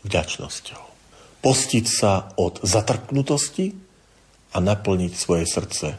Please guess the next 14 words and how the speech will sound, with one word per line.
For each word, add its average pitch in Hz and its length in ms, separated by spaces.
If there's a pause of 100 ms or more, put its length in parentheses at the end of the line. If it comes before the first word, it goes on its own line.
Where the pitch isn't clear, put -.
(480)
radosťou. - 680 (340)
Postiť 131 400
sa 113 160
od 98 120
sebectva 165 680 (440)
a - 160
naplniť 101 600
sa 92 240
súcitom 98 600
a 90 100
záujmom 85 500
od - 80
toho 82 240
druhého. - 480